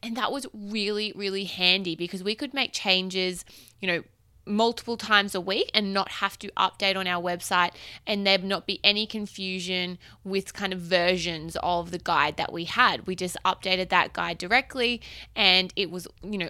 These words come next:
always the most up-to-date version, which was really, really, really helpful. So I would encourage you to, if you haven't already, consider moving it onto a Google Doc. So, and just make sure you share the uneditable file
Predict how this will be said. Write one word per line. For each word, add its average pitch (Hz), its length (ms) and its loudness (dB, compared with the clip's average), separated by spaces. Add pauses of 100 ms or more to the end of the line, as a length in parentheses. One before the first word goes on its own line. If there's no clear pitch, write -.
always 202 540 4
the 196 80 -4
most 185 280 -2
up-to-date 180 440 -6
version, 170 440 -4
which - 240 -10
was 170 320 -4
really, 175 600 -4
really, 165 520 -6
really 165 760 -4
helpful. - 500 -8
So 175 200 -2 (420)
I 226 60 4
would 208 100 2
encourage 196 480 2
you 190 140 -4
to, 175 680 -4
if 170 120 -8
you 185 80 -4
haven't 208 260 4
already, 180 340 0
consider 180 460 -4
moving 175 340 -4
it 175 100 -8
onto 175 280 -10
a 175 40 -8
Google 185 280 -2
Doc. 370 300 2
So, 180 340 2 (100)
and 190 160 -2
just 185 360 -2
make 185 160 -4
sure 202 160 -4
you 185 140 -4
share 190 340 2
the 185 80 0
uneditable 190 760 2
file 165 420 2